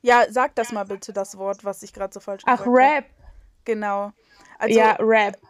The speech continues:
Speaker 1: also wir, wir machen's mal so, Anna sagt's jetzt und ich sag's im Anschluss und dann hört ihr den direkten Vergleich und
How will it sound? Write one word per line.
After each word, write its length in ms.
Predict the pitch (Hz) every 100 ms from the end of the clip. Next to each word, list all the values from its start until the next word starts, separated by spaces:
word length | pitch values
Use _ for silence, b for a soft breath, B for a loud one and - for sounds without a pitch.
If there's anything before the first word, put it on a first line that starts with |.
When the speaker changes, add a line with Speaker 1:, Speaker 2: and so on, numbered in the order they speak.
| _
Speaker 1:
also 200 | 240 233
wir, 160 | 240 226
wir 160 | 208 226
machen's 300 | 247 277 262
mal 120 | 247
so, 120 | 233
Anna 320 | 269 240 277 269
sagt's 320 | 277 294 -
jetzt 200 | 285 -
und 180 | 226 247
ich 100 | -
sag's 360 | 233 226 -
im 220 | - 214
Anschluss 500 | 202 254 - 277 277
und 140 | 220 214
dann 320 | 214 208 208
hört 180 | 220 214
ihr 60 | 214
den 220 | 208 208
direkten 420 | 214 220 - 226
Vergleich 480 | - 202 208 208 214
und 240 | 202 202